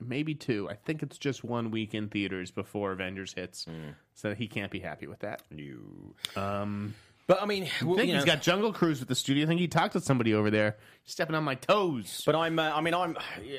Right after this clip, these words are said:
Speaker 2: I'm, I'm, I'm, I'm, you know, I like the Avengers movies,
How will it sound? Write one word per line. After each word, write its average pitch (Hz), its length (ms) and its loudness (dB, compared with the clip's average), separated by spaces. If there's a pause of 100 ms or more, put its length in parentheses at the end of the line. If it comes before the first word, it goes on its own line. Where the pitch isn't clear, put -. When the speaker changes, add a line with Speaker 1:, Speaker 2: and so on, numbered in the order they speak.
(160)
Speaker 2:
I'm, 147 240 -12
I'm, 160 380 -2
I'm, 151 160 0
I'm, 156 160 0
you 156 80 -2
know, 131 80 2
I 120 40 2
like 117 160 0
the 110 80 0
Avengers 95 320 -2
movies, 92 400 -2